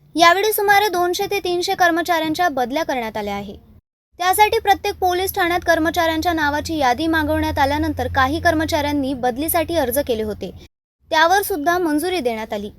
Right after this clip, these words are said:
अर्ज केलेल्या दोनशे कर्मचाऱ्यांनी पोलीस आयुक्तांसमोर हजर होऊन त्यांचे म्हणणे ऐकून घेतले आहे. काही कर्मचारी सहा ते सात वर्षापासून एकाच ठिकाणी आहेत. अशा कर्मचाऱ्यांना गुन्हे शाखेतून काढून दुसऱ्या पोलीस स्टेशनला बदली करण्यात आली.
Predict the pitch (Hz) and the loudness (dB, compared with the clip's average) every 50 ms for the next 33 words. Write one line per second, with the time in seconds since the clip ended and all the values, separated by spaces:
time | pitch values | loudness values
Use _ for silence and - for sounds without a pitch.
0 | - - - - _ _ _ _ _ _ _ _ _ 320 330 330 302 370 427 415 | -20 -20 -20 -20 _ _ _ _ _ _ _ _ _ -2 -2 0 2 2 2 2
1 | 415 415 403 403 392 415 440 392 359 339 330 330 320 381 381 392 359 349 339 359 | 2 2 2 4 6 4 4 4 2 0 0 0 -2 0 2 2 2 4 2 0
2 | - 359 330 320 320 320 320 349 339 330 330 311 311 339 359 339 370 339 330 320 | 0 0 0 0 0 0 -2 -2 -2 -2 -2 -2 -2 -2 0 2 2 2 0 0
3 | - 330 330 330 320 330 302 302 320 330 302 285 269 262 294 320 349 320 320 302 | -4 -4 -4 -2 -2 -2 -2 -2 -2 -4 -2 -4 -4 -2 0 -2 0 0 0 0
4 | 320 339 339 330 294 285 294 330 320 302 285 254 240 262 294 302 277 247 - 247 | 0 0 0 -2 -2 -2 -2 -2 -2 -2 -2 -2 -2 -2 -2 -2 -4 -4 -4 -6
5 | 240 226 240 - - 202 190 190 190 - - - - - - _ _ _ _ _ | -6 -6 -8 -8 -6 -4 -4 -4 -6 -8 -10 -14 -18 -20 -20 _ _ _ _ _
6 | _ _ 294 294 302 320 392 403 415 415 403 381 403 392 - 370 349 339 349 370 | _ _ -4 -2 0 0 0 2 4 2 4 2 0 2 4 4 4 4 2 0
7 | 381 - 349 294 277 330 339 - 370 370 - 359 311 330 330 359 330 339 320 302 | 0 2 2 2 2 2 0 0 -2 -2 0 0 0 0 0 0 0 0 0 0
8 | - 320 - 311 294 - 339 330 330 285 - - 311 330 - - 320 - 269 240 | -2 -2 -2 -2 -4 -2 -2 -2 -2 -2 -2 -2 -4 -4 -4 -6 -4 -4 -2 -4
9 | 233 214 202 208 196 185 - - - - - - 269 285 - 320 320 330 311 294 | -4 -6 -8 -8 -10 -12 -14 -20 -20 -16 -2 -2 0 2 2 2 2 4 2 2
10 | 294 311 311 - 320 302 311 311 302 311 339 339 285 302 294 302 339 370 339 370 | 2 2 2 2 2 2 2 2 2 2 2 0 2 2 2 2 2 2 2 2
11 | 339 320 - 339 339 339 339 339 320 320 294 294 320 339 330 320 302 - 294 320 | 2 2 0 -2 -4 -2 -2 0 2 2 2 4 4 2 0 -2 -2 -2 0 0
12 | 320 - - 294 277 294 320 330 - 349 330 302 - 349 330 302 240 247 262 226 | 0 0 0 -2 0 0 -2 -4 -4 -4 -4 -2 -2 -2 0 2 2 0 0 0
13 | 247 262 226 254 294 277 - 214 214 214 214 202 208 202 196 | -4 -4 -4 -4 -4 -2 -2 -4 -4 -4 -6 -6 -6 -6 -6